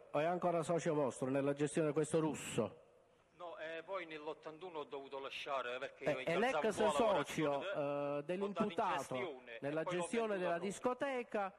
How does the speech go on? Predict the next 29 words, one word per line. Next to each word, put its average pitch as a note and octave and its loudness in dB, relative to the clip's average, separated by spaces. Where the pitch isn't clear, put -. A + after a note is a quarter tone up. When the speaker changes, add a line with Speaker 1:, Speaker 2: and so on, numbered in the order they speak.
Speaker 1:
eh, D3 -4
russo C4 -4
Speaker 2:
Nico. D3+ -8
Speaker 1:
Nicola, C#3 -2
Speaker 2:
O E3+ 0
Speaker 1:
uno A#3 0
Speaker 2:
via, F3+ 2
Speaker 1:
o D#3 0
Speaker 2:
insomma. F3 -2
Speaker 1:
due, F3+ -2
di F3 -4
San F#3 -2
Sebastiano F3+ -2
al C#3 -2
Vesuvio. A#2+ -4
Speaker 2:
Confine F#3 -10
proprio G#3+ 4
con G3 6
la E3 6
caserma E3 -2
dei D3+ -6
Carabinieri. A#2+ -6
Speaker 1:
Accanto G3+ 0
alla F3+ 2
Speaker 2:
C'era F3+ 2
Speaker 1:
caserma F#3 0
dei E3 0
Speaker 2:
proprietà. C3+ -4
Speaker 1:
Carabinieri. G#2+ -2